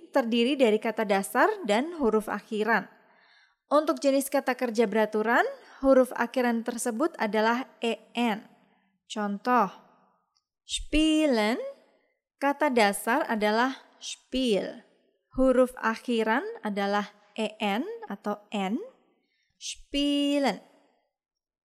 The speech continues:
Wohnen, kata dasar adalah Wohn. Huruf akhiran adalah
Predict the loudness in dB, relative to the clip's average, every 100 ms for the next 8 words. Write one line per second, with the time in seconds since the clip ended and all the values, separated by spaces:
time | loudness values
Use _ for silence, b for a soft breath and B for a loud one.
0 | -6 0 2 4 2 0 -2 -2 -6 -10
1 | -16 _ _ -4 -2 0 2 2 2 2
2 | 0 0 -2 0 0 0 -2 -10 -4 0
3 | 2 2 0 -4 -12 _ _ _ _ _
4 | 2 4 4 0 -4 -6 -2 0 0 0
5 | -2 -4 -2 0 0 0 -4